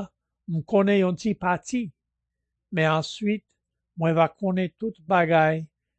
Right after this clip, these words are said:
menm jan ke Bondye konnen tout bagay de mwen.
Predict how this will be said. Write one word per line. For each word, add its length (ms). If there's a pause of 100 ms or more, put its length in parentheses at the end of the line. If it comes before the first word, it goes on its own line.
(120)
menm 280
jan 360
ke 120
Bondye 500 (100)
konnen 320
tout 240
bagay 500 (380)
de 240
mwen. 400